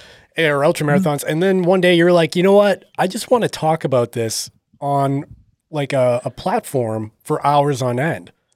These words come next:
Speaker 1: What led you there? <laughs>
Speaker 2: Uh, my bu-, my buddy Travis Esterby, who's, uh, probably one of my best friends, he said to me one day, he's like, "You know, you're, you're in radio and you talk for a living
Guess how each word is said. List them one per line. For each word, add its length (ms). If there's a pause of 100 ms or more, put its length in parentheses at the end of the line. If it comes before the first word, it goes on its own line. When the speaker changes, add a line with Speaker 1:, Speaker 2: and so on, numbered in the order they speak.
(240)
Speaker 1:
What 220
led 180
you 140
there? 240 (540)
<laughs> 300 (800)
Speaker 2:
Uh, 320
my 100
bu-, 240
my 140
buddy 240
Travis 400
Esterby, 520
who's, 440
uh, 120
probably 180
one 80
of 20
my 80
best 300
friends, 400 (380)
he 180
said 200
to 60
me 100
one 220
day, 240
he's 240
like, 240
"You 140
know, 320 (320)
you're, 320
you're 240
in 160
radio 680
and 100
you 100
talk 360
for 140
a 60
living 400